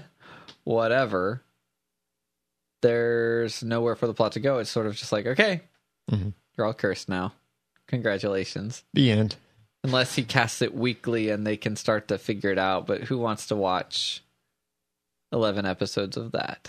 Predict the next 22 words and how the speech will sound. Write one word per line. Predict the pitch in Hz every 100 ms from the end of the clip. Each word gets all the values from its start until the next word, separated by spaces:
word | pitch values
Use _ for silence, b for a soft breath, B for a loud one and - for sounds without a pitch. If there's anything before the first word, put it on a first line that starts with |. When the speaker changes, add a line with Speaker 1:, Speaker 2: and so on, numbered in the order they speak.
| -
Speaker 2:
Hmm. | 104 85 85 78 _ _ _ _ _ _ -
Speaker 1:
I |
mean, | 160 165
they | 160
could | 139 110
make | 95 -
it | -
fun, | 92 87 78
but | 95 95 -
I | 127
don't | 123
want | 110
that | 104 95
to |
be | 98
the | 101
whole | - 107 101 104 - _ _ _ _ _ _ _ _ _ _ _ -
rest | 110 110 104 - 117
of | 110 107 104 117 - - _ _ - -
season | - 113 110 107
three. | 107 107 123 - _ _ _ _ _ _ _ _ _ -
Speaker 2:
Yeah. | 113 117 110 104